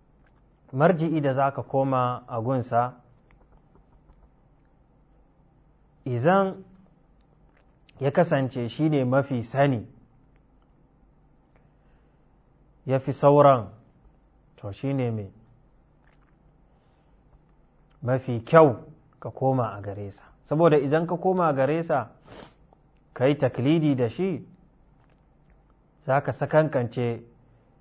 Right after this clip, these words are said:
cewa dukkan abin da yake fada ko fatuwan da yake yi ya dace. Amma idan ka koma da wanda yake kasa da shi, to ba za ka samu wannan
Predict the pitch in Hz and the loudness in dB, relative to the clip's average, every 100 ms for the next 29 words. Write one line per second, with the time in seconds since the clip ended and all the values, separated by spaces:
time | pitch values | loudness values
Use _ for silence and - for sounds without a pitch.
0 | _ _ - 123 120 113 139 143 143 135 | _ _ -4 0 2 0 -4 -4 -8 -6
1 | 117 127 127 120 120 113 101 107 113 135 | -6 -6 -4 -6 -6 -10 -10 -6 0 2
2 | 143 - - _ _ 127 123 120 120 120 | 0 -6 -20 _ _ -6 -4 -6 -4 -4
3 | 127 117 120 113 113 127 139 131 135 - | -4 -6 -8 -8 -8 -4 -4 -6 -10 -20
4 | _ _ _ _ - 107 101 104 101 101 | _ _ _ _ -12 -10 -8 -8 -10 -12
5 | - - _ _ _ _ _ _ _ _ | -18 -20 _ _ _ _ _ _ _ _
6 | _ _ _ _ - 123 156 151 165 190 | _ _ _ _ -6 0 2 4 2 2
7 | 202 202 220 214 180 156 170 180 160 151 | 2 8 8 8 6 6 6 4 0 0
8 | 139 185 175 160 135 - 143 135 - - | 0 2 4 2 2 0 0 0 -4 -20
9 | _ _ _ _ _ _ _ _ _ - | _ _ _ _ _ _ _ _ _ -20
10 | - 104 107 117 127 120 113 113 120 127 | -12 -8 -4 -4 -4 -6 -4 -4 -4 -4
11 | 127 123 120 | -4 -4 -6